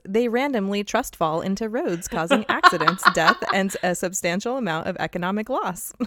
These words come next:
Speaker 1: <laughs>
Speaker 2: Yes. Like insurance claims and medical bills and loss of production when people are killed or injured. Wah,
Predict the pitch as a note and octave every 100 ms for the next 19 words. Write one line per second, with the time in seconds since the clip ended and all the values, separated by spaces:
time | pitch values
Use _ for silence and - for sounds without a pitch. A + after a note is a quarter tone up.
0 | - D4 - D#4+ - D#4 _ A#4 - D#4+
1 | - - - - C#4+ - F3+ D#3+ D#3+ A3
2 | A#3+ F#4+ F#4+ A3+ F4+ F#3 D#3 D#3 - -
3 | F#3+ A3 D4+ E4 F#4 F#3 F3+ E3 C3+ D3
4 | - - D#3+ E3 D#3 E3 G3 F#3+ G3 A#3
5 | - G3 F#3+ E3+ E3+ E3 D#3 D#3 D3 -
6 | D3+ - D#3 C#3+ D3 - - B2 B2 -
7 | - - C2+ B1 - _ F3+ F3+